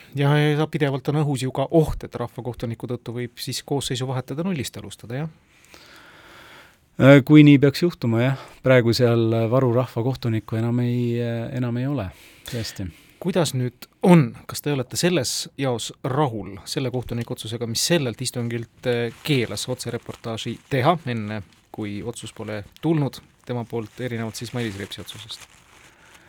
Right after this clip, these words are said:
Speaker 2: Mina, mi-, mina üldiselt pooldan avalikke menetlusi. Et mida avalikum, seda parem, sellepärast et sellel, äh, sellel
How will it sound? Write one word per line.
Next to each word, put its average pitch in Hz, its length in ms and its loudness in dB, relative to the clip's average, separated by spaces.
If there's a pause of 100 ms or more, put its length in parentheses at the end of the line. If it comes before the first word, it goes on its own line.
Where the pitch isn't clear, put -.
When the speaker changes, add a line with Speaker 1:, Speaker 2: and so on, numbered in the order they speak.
(880)
Speaker 2:
Mina, 180 340 4 (800)
mi-, 160 280 0 (480)
mina 180 260 4
üldiselt 151 500 4
pooldan 120 440 4
avalikke 120 460 4
menetlusi. 92 600 -4 (480)
Et 110 100 -4
mida 147 240 2
avalikum, 131 640 2
seda 104 240 -2
parem, 139 520 4
sellepärast 107 560 -2
et - 80 -6
sellel, 117 400 2 (100)
äh, 110 1600 -6 (640)
sellel 127 520 2